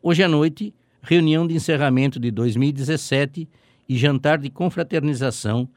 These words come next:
do Conselho Municipal de Desenvolvimento Rural na comunidade de Palmeira Baixa. O C M D R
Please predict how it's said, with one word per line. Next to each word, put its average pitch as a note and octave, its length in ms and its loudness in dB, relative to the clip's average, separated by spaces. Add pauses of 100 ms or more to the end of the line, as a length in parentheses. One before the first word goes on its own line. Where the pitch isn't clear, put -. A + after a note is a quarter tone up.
(300)
do A#2+ 100 -2
Conselho D3 460 0
Municipal D3 560 0
de B2 100 -6
Desenvolvimento A#2 880 0
Rural C#3+ 440 2 (360)
na E3 100 -2
comunidade C#3 600 0
de A#2+ 80 0
Palmeira G#2+ 440 0
Baixa. A#2 460 2 (1400)
O G#2 120 -10
C - 160 -2
M A#2+ 180 2
D C3 120 2
R E3 440 2